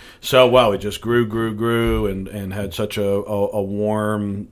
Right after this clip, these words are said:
uh, environment. People were getting converted, and people were being added to the church, and then, and then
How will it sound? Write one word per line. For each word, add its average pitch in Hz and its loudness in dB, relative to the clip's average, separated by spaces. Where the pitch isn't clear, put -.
uh, 101 -6
environment. 113 0
People 104 -6
were 107 -4
getting 107 -2
converted, 120 2
and 92 -8
people 101 -6
were 104 -4
being 98 -4
added 104 -2
to 98 -10
the 98 -10
church, 120 0
and 104 -4
then, 104 -2
and 101 -4
then 110 0